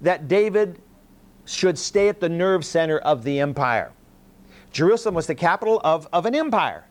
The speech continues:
This, this, all this territory inside the outer red lines here and even up, up in here was, was part of David's empire.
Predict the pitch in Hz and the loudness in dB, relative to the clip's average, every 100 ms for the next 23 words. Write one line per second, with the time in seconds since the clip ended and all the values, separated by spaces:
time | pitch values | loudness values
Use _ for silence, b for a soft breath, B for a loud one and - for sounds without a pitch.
0 | _ - 160 - - - 147 151 - - | _ -6 -6 -6 -20 -8 -8 -8 -12 -20
1 | _ _ - 139 208 220 - 190 190 180 | _ _ -2 0 0 -6 -4 -4 -2 -6
2 | 175 - 151 156 139 127 139 131 127 123 | -8 -2 -2 -2 -2 0 0 -2 -4 -4
3 | 117 113 123 110 123 113 120 120 110 113 | -4 -6 -8 -10 -10 -8 -8 -8 -8 -10
4 | - _ - 120 107 123 104 - B B | -12 _ -8 -8 -8 -10 -12 -14 B B
5 | B B - 147 131 - 139 - 170 185 | B B -2 0 -2 -6 -8 -2 -2 0
6 | 156 135 139 147 190 247 180 135 | -2 -2 -2 -2 -4 -2 0 -2